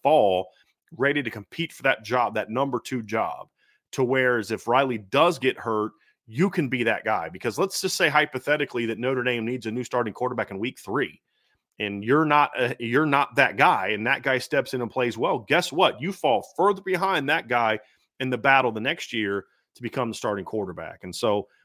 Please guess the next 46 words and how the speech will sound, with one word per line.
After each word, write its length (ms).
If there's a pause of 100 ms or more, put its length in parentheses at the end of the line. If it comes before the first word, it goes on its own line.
(180)
you 100
know, 120
to 160
me, 580
that's 340
what 180
C 180
J's 240
up 180
against. 400
I 40
mean, 120
that's, 260
that's 280
the 160
importance 500
of 140
it. 100
So 300 (380)
we'll 220
talk 340
a 40
lot 300
about, 560
you 80
know, 80
Riley's 440
the 100
guy. 400
There's 200
not 200
a 40
real 160
quarterback 540
competition 760
for 100
the 120
starter. 580 (500)
To 120
me, 160
there 200
is 180
definitely 720
a 40
quarterback 540
competition 720